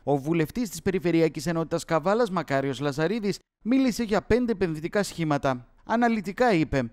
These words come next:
«Η σημερινή μέρα είναι πολύ σημαντική για την Καβάλα. Πέντε επενδυτικά σχήματα εκδήλωσαν το ενδιαφέρον τους για το διαγωνισμό σχετικά με την υποπαραχώρηση του δικαιώματος χρήσης και εκμετάλλευσης του εμπορικού λιμένα Φίλιππος Β.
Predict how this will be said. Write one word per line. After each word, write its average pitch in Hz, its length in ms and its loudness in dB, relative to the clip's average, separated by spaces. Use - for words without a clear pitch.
«Η 220 80 -4
σημερινή 240 440 0
μέρα 240 200 4
είναι 240 160 2
πολύ 190 320 2
σημαντική 190 460 -2
για 202 140 2
την 160 100 -6
Καβάλα. 143 420 2
Πέντε 170 340 0
επενδυτικά 165 560 -2
σχήματα 220 480 -2
εκδήλωσαν 247 600 -2
το - 80 -2
ενδιαφέρον 233 680 2
τους 233 180 -4
για 208 180 2
το 202 100 0
διαγωνισμό 185 720 0
σχετικά 240 540 -4
με 240 100 -2
την 226 140 -6
υποπαραχώρηση 208 880 2
του 185 100 -6
δικαιώματος 175 560 0
χρήσης 170 400 -4
και 196 100 -2
εκμετάλλευσης 196 680 0
του 254 80 2
εμπορικού 240 420 0
λιμένα 233 360 0
Φίλιππος 196 500 -2
Β. 135 60 -6